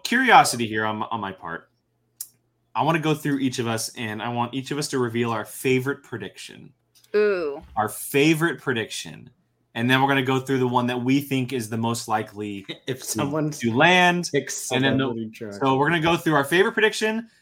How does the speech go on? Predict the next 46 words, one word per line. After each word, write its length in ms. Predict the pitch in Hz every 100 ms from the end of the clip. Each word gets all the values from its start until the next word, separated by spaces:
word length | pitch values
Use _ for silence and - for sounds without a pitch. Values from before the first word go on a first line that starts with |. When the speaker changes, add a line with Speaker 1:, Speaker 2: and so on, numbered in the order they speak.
| _ _
Speaker 1:
the 100 | 131
one 200 | 139 175
that 160 | 180 147
we 160 | 170
think 320 | 190 190 185 131
is 160 | 127
most 260 | 135 156 165
likely 260 | 170 165 165
to 60 |
happen, 460 | 139 139 139 139 135
and 180 | 131 120
the 60 |
one 260 | 120 123 123
we 140 | 117
think 260 | 113 120 110
least 460 | 107 131 240 247 -
likely 440 | 107 101 - 90
is 120 | 85
to 100 | -
happen. 300 | 85 85 87
So 400 | 87 117 110 104 -
Speaker 3:
Mm. 180 | 98 127
Speaker 1:
go 120 | 156
and 120 | 214
think 220 | - 180
on 160 | 170 156
it, 160 | 208 - _ _ _ -
and 120 | 120
then 80 | 127
we'll 80 | 131
go 160 | 139
through 240 | 180 156 135
these. 400 | 127 190 - - _ -
Chat, 340 | - 156 160
again, 480 | 160 135 160 139 143 _ 139
uh, 180 | 123
go 240 | 117 135 151
ahead 300 | 165 165 160
and 120 | 151
put 300 | - 147 135
who 140 | 127
you 180 | 135 156
think 340 | 156 156 143 135
is, 240 | 127 - -
um, 480 | 127 117 113 104 101 _ _ _ _ _ _ _ _
s-, 120 | -